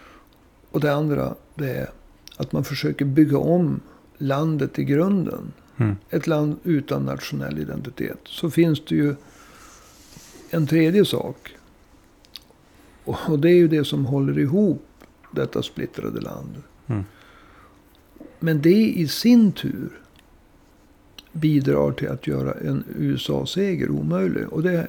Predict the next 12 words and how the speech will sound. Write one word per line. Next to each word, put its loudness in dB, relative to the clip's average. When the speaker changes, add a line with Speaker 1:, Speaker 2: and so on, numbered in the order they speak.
Speaker 1:
det 0
är 2
stödet -2
f-, -20
från, -4
alltså -2
det 2
är 4
stödet 2
för -2
sharia. -2
Speaker 2:
Mm. 2